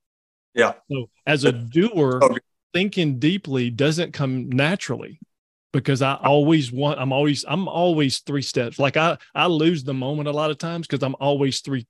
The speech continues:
Speaker 2: steps down the road.
Speaker 1: Yeah.
Speaker 2: It's the being quiet that allows me to think deeply. And those were the best ideas, the best sermons come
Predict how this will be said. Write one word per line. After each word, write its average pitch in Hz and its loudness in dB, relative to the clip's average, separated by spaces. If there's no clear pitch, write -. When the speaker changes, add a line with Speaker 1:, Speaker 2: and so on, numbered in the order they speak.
Speaker 2:
steps 135 -4
down 120 -4
the 113 -6
road. 147 -2
Speaker 1:
Yeah. 110 0
Speaker 2:
It's 151 -2
the 131 0
being 131 0
quiet 143 -2
that 131 2
allows 123 0
me 123 -2
to 117 -4
think 135 -2
deeply. 117 -2
And 113 -8
those 135 0
were 123 -6
the 156 2
best 175 2
ideas, 147 0
the 120 -6
best 135 -6
sermons 143 -2
come 131 -4